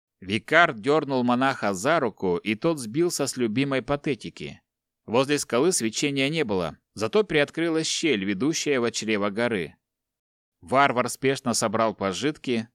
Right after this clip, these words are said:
в одной руке сжал любимый двуручник, второй прихватил за шкирку Эстера. Шагнул в недра и замер на месте, позволяя скале сойтись за спиной. Они очутились во тьме,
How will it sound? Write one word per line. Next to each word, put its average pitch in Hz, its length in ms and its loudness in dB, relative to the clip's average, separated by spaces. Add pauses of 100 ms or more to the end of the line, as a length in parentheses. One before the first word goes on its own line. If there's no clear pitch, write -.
в 104 100 0
одной 123 240 2
руке 139 340 2
сжал 135 240 2
любимый 127 420 0
двуручник, 120 720 -2
второй 135 320 0
прихватил 135 540 -2
за 120 160 -2
шкирку 120 480 -2
Эстера. 98 560 -2 (960)
Шагнул 123 560 0
в 95 120 -10
недра 131 540 0 (100)
и 143 120 2
замер 135 420 0
на 147 120 -2
месте, 98 520 -6 (180)
позволяя 113 500 2
скале 110 400 -2
сойтись 110 480 -2
за 101 100 -2
спиной. 98 580 -4 (1400)
Они 117 240 2
очутились 165 600 0
во 139 140 0
тьме, 143 500 -4